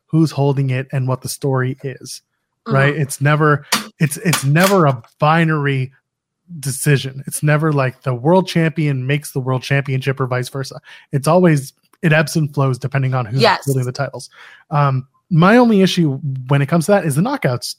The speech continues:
Speaker 1: tag titles, because I feel like those are just kinda there. There hasn't been a big, meaningful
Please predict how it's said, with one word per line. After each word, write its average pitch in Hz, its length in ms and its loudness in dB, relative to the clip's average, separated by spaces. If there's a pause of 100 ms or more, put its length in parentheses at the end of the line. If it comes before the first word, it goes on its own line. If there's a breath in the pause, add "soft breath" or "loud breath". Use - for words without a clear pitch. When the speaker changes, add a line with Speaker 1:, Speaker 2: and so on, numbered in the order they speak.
Speaker 1:
tag 127 220 0
titles, - 420 -12 (320)
because 135 180 -2
I 135 80 4
feel 143 160 2
like 175 220 4
those 151 400 4 (280 soft breath)
are 143 140 4
just 127 340 -4 (240)
kinda 135 340 -4
there. 120 300 -8 (260)
There 135 80 2
hasn't 160 300 0
been 156 120 -2
a 139 40 -2
big, 151 240 -2
meaningful 143 760 -2